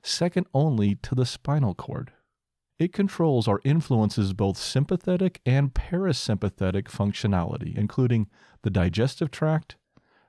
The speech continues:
respiration, including relaxation and deep breathing, heart rate functioning, including heart rate and blood pressure,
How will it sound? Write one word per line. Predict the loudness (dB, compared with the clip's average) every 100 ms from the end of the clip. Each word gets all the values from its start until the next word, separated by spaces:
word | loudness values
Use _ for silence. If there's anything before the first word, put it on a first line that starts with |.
| -2
respiration, | 0 0 -2 0 0 0 0 -2 0
including | -2 2 2 4
relaxation | 2 2 0 -2 -4 -2 0
and | 0
deep | 0 -2 0
breathing, | -2 0 -2 -6 -8 _ _ _ _ _ _ _ -18
heart | -4 0 0
rate | 2 0 0
functioning, | 0 0 2 2 2 2
including | 0 0 0 2 0
heart | -2 -2 0
rate | 0 0
and | 0 0
blood | 0 -2 -2
pressure, | -6 -6 -6 -8